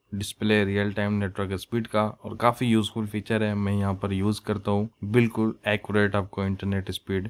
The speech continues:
शो करता है। तो I hope आप लोगों को यहाँ पर समझ में आ गया होगा कि अपने iQOO फ़ोन में इंटरनेट स्पीड मीटर कैसे लगाया जाता है। तो वीडियो में बस इतना ही फ्रेंड, वीडियो चल तो लाइक जरूर से कर दीजिएगा, चैनल पर अगर आप लोग नए हैं तो चैनल को जो है सब्सक्राइब कर लीजिएगा, बेल आइकन भी प्रेस कर दीजिएगा। फिर मिलते हैं ऐसे इंटरेस्टिंग वीडियो के साथ, तब तक के लिए गुड बाय, thanks for watching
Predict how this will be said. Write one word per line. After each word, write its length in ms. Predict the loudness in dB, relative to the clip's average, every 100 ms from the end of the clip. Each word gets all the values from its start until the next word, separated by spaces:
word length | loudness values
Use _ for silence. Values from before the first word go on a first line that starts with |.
| -10 -10
शो 220 | -4 -2
करता 320 | -2 -4 -4
है। 200 | -2 -2 -6 _
तो 60 | 4
I 60 | 6
hope 220 | 6 4
आप 120 | 4
लोगों 100 | 2
को 80 | 2
यहाँ 160 | 2
पर 120 | 0 -2
समझ 240 | 0 2
में 140 | 0 -2
आ 140 | -4 -2
गया 140 | 0
होगा 240 | 0 0
कि 140 | -2 -4
अपने 200 | -2 -2
iQOO 240 | -2 -4 -6
फ़ोन 160 | -2
में 220 | 0 0 -2
इंटरनेट 460 | -4 0 0 0
स्पीड 300 | -4 -2 -2
मीटर 260 | 0 -2 -2
कैसे 260 | -2 -2
लगाया 260 | -2 -2 -2
जाता 280 | -2 -2 -2
है। 140 | -2 -6 -6
तो 80 | 2
वीडियो 220 | 6 6
में 60 |
बस 120 | 6 2
इतना 180 | 4
ही 60 | 2
फ्रेंड, 340 | 2 0 2
वीडियो 160 | 2 2
चल 240 | 2 0
तो 80 | 2
लाइक 200 | 2 2
जरूर 120 | 0
से 140 | 0 0
कर 120 | 0
दीजिएगा, 280 | 2 2 2
चैनल 240 | 2 0
पर 80 | 0
अगर 160 | 2 2
आप 200 | 0 0
लोग 100 | 2
नए 80 |
हैं 120 | 2 0
तो 100 | 0
चैनल 240 | 0 2
को 80 | 2
जो 60 | 0
है 220 | 0 -4
सब्सक्राइब 500 | -4 -6 0 0 2
कर 60 | -2
लीजिएगा, 300 | 0 0 0
बेल 160 | 0
आइकन 200 | 2 2
भी 80 | 0
प्रेस 240 | -2 -4 -2
कर 120 | -4
दीजिएगा। 420 | -2 0 0 -2 -6 _ _ _
फिर 120 | 0
मिलते 280 | 2 2 2
हैं 120 | 0
ऐसे 280 | 0 -2 0
इंटरेस्टिंग 480 | -2 -4 -6 -2 0
वीडियो 200 | 2 2
के 80 | 2
साथ, 260 | 0 -4
तब 200 | -4 -2
तक 100 | 0
के 80 | 2
लिए 120 | 2
गुड 160 | 2 0
बाय, 160 | 2 0
thanks 340 | 0 -2 -2
for 180 | -4 -2
watching 340 | -2 -2 -4